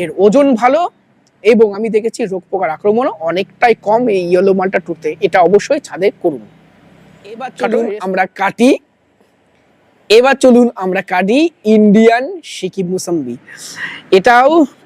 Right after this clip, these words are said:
Speaker 1: প্রচুর ধরন এই ইন্ডিয়ান সিকিতে। এটা ছাদে অবশ্যই করা যেতে পারে, কারণ এটা রস শোকায় না, এটা হলুদ হবে। এবং টেস্ট করে আপনাদের বলছি এটা খেতে কেমন। এটা অনেক,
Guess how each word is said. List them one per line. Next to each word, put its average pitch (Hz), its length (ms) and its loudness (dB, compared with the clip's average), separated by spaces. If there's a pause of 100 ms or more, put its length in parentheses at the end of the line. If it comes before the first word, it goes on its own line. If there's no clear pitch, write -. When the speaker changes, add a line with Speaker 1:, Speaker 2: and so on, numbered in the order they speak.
Speaker 1:
প্রচুর 226 360 4 (200)
ধরন 196 340 2 (760)
এই 165 60 -2 (100)
ইন্ডিয়ান 214 280 -2 (100)
সিকিতে। 208 400 0 (580)
এটা 156 140 -6 (100)
ছাদে 156 260 -2 (120)
অবশ্যই 202 400 2
করা 190 220 -2
যেতে 208 140 0 (100)
পারে, 208 160 2 (140)
কারণ 170 240 -2 (720)
এটা 180 200 0 (340)
রস 180 240 0
শোকায় 220 380 2
না, 214 80 0 (440)
এটা 151 220 -18
হলুদ 202 280 4 (100)
হবে। 226 220 4 (460)
এবং 196 180 2 (160)
টেস্ট 220 280 0
করে 220 180 2
আপনাদের 180 240 -8 (100)
বলছি 156 240 -6 (200)
এটা - 140 -10 (140)
খেতে - 280 -4 (100)
কেমন। 151 260 -2 (100)
এটা 202 160 2 (680)
অনেক, 220 260 2